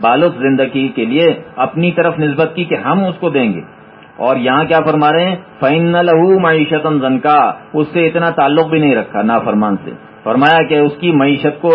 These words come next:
تلخ کروا دیا جائے گا، تلخ کر دیا جائے گا،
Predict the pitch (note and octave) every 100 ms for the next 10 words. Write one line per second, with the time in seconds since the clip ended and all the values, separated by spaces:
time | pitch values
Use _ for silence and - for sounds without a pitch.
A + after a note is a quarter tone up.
0 | D#3+ D3+ D3+ - D3 C#3 C#3 C#3+ D3 C3
1 | B2 A#2+ A#2+ F#2 - - - - - C3
2 | D3+ D#3+ D3 C#3 D3+ D3+ C#3 A#2 G#2